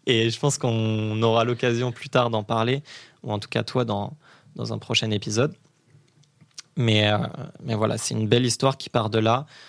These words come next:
de la volonté de se faire rencontrer les créateurs, de passer cette barrière de l'écran. Euh, et, euh,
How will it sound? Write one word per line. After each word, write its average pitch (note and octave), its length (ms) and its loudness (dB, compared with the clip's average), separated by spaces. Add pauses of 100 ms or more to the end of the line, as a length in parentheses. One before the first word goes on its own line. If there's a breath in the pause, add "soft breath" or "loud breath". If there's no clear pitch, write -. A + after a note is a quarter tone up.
(140 loud breath)
de A#2 100 0
la G#2+ 140 4
volonté B2+ 480 0
de - 60 -12
se - 120 -8
faire A2 240 -4
rencontrer B2+ 480 -4
les A2+ 100 -2
créateurs, A#2+ 800 -2
de B2+ 100 -4
passer B2 340 -2
cette A#2+ 180 -4
barrière A#2 560 0 (140)
de A#2+ 100 -4
l'écran. A2+ 560 0 (640 loud breath)
Euh, G#2 100 -4 (920 soft breath)
et, A#2 220 0
euh, G2+ 60 -4